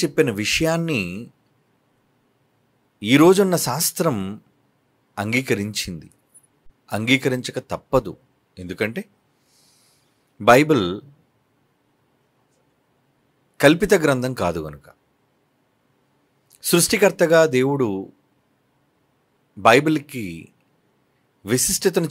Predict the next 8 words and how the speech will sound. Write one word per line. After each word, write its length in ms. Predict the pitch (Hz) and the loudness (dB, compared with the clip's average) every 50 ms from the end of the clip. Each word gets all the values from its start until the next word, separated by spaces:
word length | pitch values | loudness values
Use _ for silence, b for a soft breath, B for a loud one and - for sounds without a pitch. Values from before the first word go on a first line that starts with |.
| - 139 | -2 -2
చేకూర్చటం 540 | 131 127 135 131 123 - - - - 107 104 | -2 -2 -2 -4 -4 -6 -10 -8 -8 -8 -6
కోసం, 500 | - 104 101 101 - - 127 131 131 - - | -4 -4 -4 -4 -4 -8 -10 -12 -12 -12 -12
ఈ 120 | - 101 101 | -10 -8 -6
మానవ 580 | 98 95 101 101 110 131 156 175 175 170 156 | -2 2 4 4 4 4 2 0 -2 -2 -2
జ్ఞానానికి 720 | 123 104 104 101 98 101 110 120 135 143 151 160 156 - | -2 -2 -4 -2 0 0 0 0 0 -2 -2 -4 -6 -6
అందని 360 | 147 104 101 117 139 170 185 180 | -8 -6 -4 -2 -2 0 0 -2
విషయాలను 840 | 135 117 - - - 131 113 107 107 107 120 113 98 87 85 98 - _ _ _ _ _ _ _ _ _ _ _ _ _ _ - | -4 -6 -6 -4 -2 0 0 -2 -2 -6 -8 -8 -8 -8 -10 -14 -18 _ _ _ _ _ _ _ _ _ _ _ _ _ _ -2
ఆయన 500 | 90 92 92 90 87 85 80 80 71 | 0 0 0 0 -2 -4 -6 -6 -10